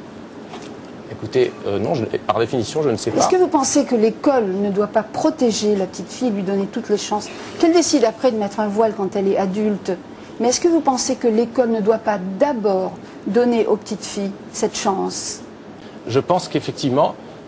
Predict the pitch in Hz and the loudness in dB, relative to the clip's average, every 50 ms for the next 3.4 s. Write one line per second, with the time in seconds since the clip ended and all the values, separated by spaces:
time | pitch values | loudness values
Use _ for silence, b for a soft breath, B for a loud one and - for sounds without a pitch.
0 | - - - 135 131 123 120 113 113 110 107 110 - - - - - - - - | -10 -2 0 2 2 2 2 2 2 0 0 -2 -2 -4 -8 -10 -12 -16 -16 -16
1 | - - - - - - - 113 143 156 156 - 147 147 175 202 214 214 - - | -18 -18 -18 -18 -16 -6 0 2 2 2 4 4 4 4 4 2 2 -2 -6 -12
2 | - - - - - - 110 104 123 143 147 170 208 - - - - - - - | -18 -18 -18 -16 -12 -8 -2 0 4 4 4 4 2 0 -8 -16 -18 -20 -18 -10
3 | - 127 123 117 110 107 107 | -4 -2 0 0 0 0 -2